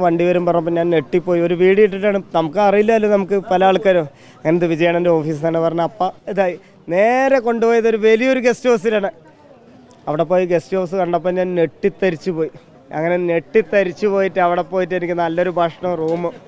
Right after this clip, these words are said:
സുഖമായ റൂമിൽ കുളിയും കഴിഞ്ഞ് കിടന്ന് അങ്ങനെ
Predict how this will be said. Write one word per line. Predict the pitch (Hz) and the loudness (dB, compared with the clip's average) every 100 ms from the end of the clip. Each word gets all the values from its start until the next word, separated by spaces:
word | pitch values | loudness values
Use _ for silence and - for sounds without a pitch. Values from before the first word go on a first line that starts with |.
| - - - - | -20 -20 -20 -12
സുഖമായ | 160 170 175 185 180 175 | -6 0 2 2 0 0
റൂമിൽ | 170 175 170 170 | -2 -2 -4 -4
കുളിയും | 170 165 165 | -4 -4 -2
കഴിഞ്ഞ് | 165 165 175 | -2 -2 -4
കിടന്ന് | 160 160 170 151 - - - 151 | -4 -4 -6 -10 -20 -20 -14 -8
അങ്ങനെ | 170 170 | -4 -4